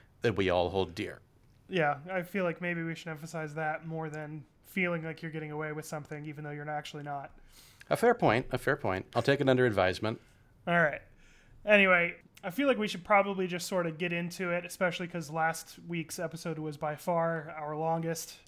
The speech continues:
Speaker 2: And
Speaker 1: Yeah, so we gotta,
Speaker 2: we'd
Speaker 1: today's
Speaker 2: like
Speaker 1: a,
Speaker 2: to
Speaker 1: today's gotta really move. Move fast
Speaker 2: we'd
Speaker 1: today, you know. Thing, next thing, next thing, next thing. So,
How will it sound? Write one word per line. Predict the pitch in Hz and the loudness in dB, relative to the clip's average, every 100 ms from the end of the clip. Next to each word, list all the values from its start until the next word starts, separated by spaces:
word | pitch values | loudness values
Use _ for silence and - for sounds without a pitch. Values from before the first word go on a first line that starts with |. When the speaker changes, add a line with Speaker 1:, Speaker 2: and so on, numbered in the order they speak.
| - | -10
Speaker 2:
And | 165 165 | 4 6
Speaker 1:
Yeah, | 208 143 | 6 2
so | - - 170 | 2 8 8
we | 156 | 10
gotta, | 185 | 8
Speaker 2:
we'd | 151 170 | 6 6
Speaker 1:
today's | - 196 | 10 10
Speaker 2:
like | 143 | 8
Speaker 1:
a, | 180 | 4
Speaker 2:
to | 165 | 4
Speaker 1:
today's | 170 | 2
gotta | 117 127 107 | 2 2 2
really | 160 147 | 6 8
move. | 165 135 - - _ | 10 10 4 -10 _
Move | 139 165 | 6 6
fast | - 160 139 | 8 6 6
Speaker 2:
we'd | 185 | 2
Speaker 1:
today, | 120 95 | 2 0
you | 98 | -2
know. | 95 - - | -4 -2 2
Thing, | 156 92 - | 2 0 0
next | 151 - | 0 2
thing, | 117 | 0
next | 110 135 | 0 -2
thing, | 107 | -4
next | 113 131 | -4 -2
thing. | 107 90 - | -6 -6 -8
So, | - 120 | 2 2